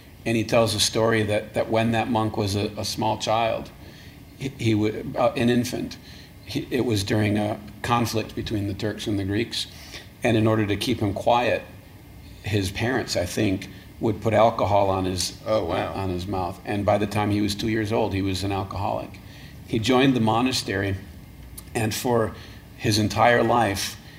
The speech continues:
Speaker 1: he would come to confession and confess his alcoholism. And, I mean, he didn't hide it at all. And he, and he tried to be healed of it.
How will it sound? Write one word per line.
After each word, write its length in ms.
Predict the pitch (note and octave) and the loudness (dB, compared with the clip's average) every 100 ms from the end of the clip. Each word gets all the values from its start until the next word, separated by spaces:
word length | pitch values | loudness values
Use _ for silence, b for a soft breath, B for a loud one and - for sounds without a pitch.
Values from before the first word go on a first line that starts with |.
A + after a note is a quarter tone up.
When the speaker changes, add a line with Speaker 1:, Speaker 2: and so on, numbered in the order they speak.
| B | B
Speaker 1:
he 160 | - | 0
would 140 | G#2+ G2+ | 0 2
come 180 | G#2+ G#2 | 2 2
to 80 | |
confession 580 | G2+ G2+ G2+ A2 G2+ G#2 | 2 0 2 2 2 -2
and 100 | F#2+ | -4
confess 380 | F#2+ F#2+ G#2 G2 | -4 -4 -2 -2
his 120 | F#2+ | -2
alcoholism. 840 | G2 G2+ G2+ F#2+ G2+ G2 G2 G2 G2 | 0 0 0 0 0 0 0 2 2
And, 240 | F#2+ - | 2 0
I 40 | G2 | -2
mean, 120 | G2 | 0
he 60 | |
didn't 160 | G2 G2+ | 0 0
hide 280 | G2+ G2 G2+ | -2 -2 -2
it 80 | G2+ | -2
at 80 | G2 | 0
all. 340 | F#2+ G2+ A2 B B B B - | 2 2 0 B B B B 0
And 120 | G#2 | 2
he, 200 | G2+ G2+ | 2 -2
and 120 | B2 | 0
he 80 | G2+ | 0
tried 320 | G2 A2+ G#2 G2 | 2 4 4 2
to 180 | G2 | -2
be 200 | G2+ G#2 | -2 -4
healed 260 | F#2+ A#2+ C3 | 0 2 2
of 140 | G#2 | 0
it. 160 | G2+ G2 | -2 -4